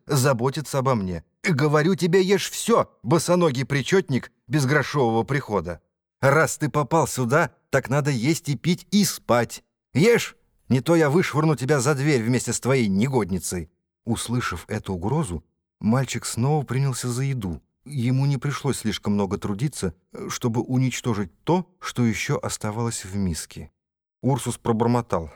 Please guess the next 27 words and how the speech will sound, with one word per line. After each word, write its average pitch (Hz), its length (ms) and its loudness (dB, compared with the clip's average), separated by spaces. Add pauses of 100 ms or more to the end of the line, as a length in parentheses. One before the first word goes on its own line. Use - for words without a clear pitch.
(180)
«М, 135 280 -4
постройка 127 600 -4
не 120 160 0
из 107 120 -2
важных, 98 800 -2
от 90 240 -6
окон 120 360 0
так 113 280 -4
и 107 60 0
несет 110 420 -2
холодом». 90 760 -2 (500)
В - 80 -8
самом 117 340 0
деле, 82 460 -4 (320)
оконце 120 600 -4
в 85 100 -6
двери 107 420 -2 (160)
было 131 260 0
разбито 117 540 -2
не 101 160 0
то 120 180 0
от 110 160 -2
тряски, 143 540 -6 (140)
не 117 180 0
то 131 160 -2
камнем 131 440 0
шалуна. 117 580 -4